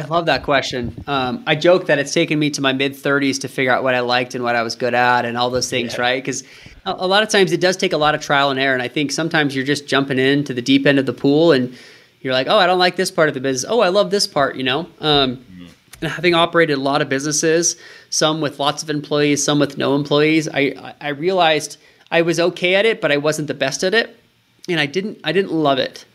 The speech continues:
Speaker 1: Um, I didn't enjoy it as much. And so I think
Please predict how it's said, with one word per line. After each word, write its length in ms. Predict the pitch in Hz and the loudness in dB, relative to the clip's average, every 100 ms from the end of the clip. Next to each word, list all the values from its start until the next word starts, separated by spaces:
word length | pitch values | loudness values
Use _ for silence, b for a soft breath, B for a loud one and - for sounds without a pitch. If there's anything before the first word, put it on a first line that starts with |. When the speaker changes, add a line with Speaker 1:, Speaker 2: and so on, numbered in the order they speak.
| - | -4
Speaker 1:
Um, 540 | 147 135 127 127 123 - | -2 0 -2 -4 -8 -2
I 100 | 151 | 2
didn't 200 | 185 175 | 4 4
enjoy 340 | 139 139 139 | 2 2 2
it 60 | 131 | 2
as 140 | 120 | -2
much. 400 | 123 120 - - | -4 -4 -4 -8
And 140 | - 135 | -6 -2
so 360 | 147 135 135 B B B | 0 0 -2 B B B
I 80 | 160 | -6
think 300 | 247 233 | -4 -8